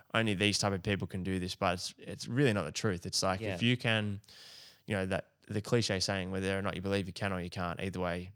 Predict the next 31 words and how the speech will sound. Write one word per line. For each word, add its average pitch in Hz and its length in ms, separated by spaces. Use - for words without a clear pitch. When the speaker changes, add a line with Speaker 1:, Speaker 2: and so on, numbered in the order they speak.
Speaker 1:
you're 92 160
right." 85 160
Speaker 2:
Yeah, 95 280
Speaker 1:
Um, 95 320
and 110 80
Speaker 2:
hundred 110 40
percent. 110 220
Speaker 1:
it's - 160
crazy 107 380
how 104 140
much 98 260
you 101 60
can 92 200
drastically 95 440
change 98 280
your 90 80
life 90 260
once 92 200
you 95 80
normalize 95 680
Speaker 2:
Yeah. 117 140
Speaker 1:
things 107 180
that 95 100
don't 101 220
seem 92 220
normal 92 280
for - 120
you 92 120
at 69 60
the 82 60
moment. 90 360